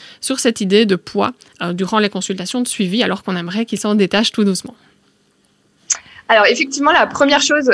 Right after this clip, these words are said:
Speaker 2: euh, je pense que c'est de, pour, pour éviter cette déception du poids sur la balance qui ne bouge pas ou qui reste bloqué, je pense que c'est de bien poser effectivement les bases en première consultation.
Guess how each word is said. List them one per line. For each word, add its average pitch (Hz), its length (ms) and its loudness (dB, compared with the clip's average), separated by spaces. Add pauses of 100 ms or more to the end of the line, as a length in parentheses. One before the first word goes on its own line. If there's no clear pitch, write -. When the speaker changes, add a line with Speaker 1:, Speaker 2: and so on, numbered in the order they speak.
Speaker 2:
euh, 202 300 6
je - 120 -2
pense 285 260 4
que 226 140 0
c'est 226 200 0
de, 190 560 4
pour, 208 180 4
pour 269 180 2
éviter 302 360 2
cette 226 300 0
déception 262 720 4
du 214 140 -2
poids 247 160 4
sur 247 160 2
la 196 80 4
balance 233 460 2
qui 202 160 -10
ne 190 160 -4
bouge 190 260 -4
pas 269 340 4
ou 208 180 -2
qui 202 140 -6
reste 220 180 -2
bloqué, 214 460 -2
je - 400 -20
pense 262 140 2
que 269 100 2
c'est 226 140 2
de 214 100 0
bien 285 240 2
poser 277 320 4
effectivement 247 540 2
les 208 160 4
bases 262 300 4
en 202 100 2
première 269 400 2
consultation. 220 800 -2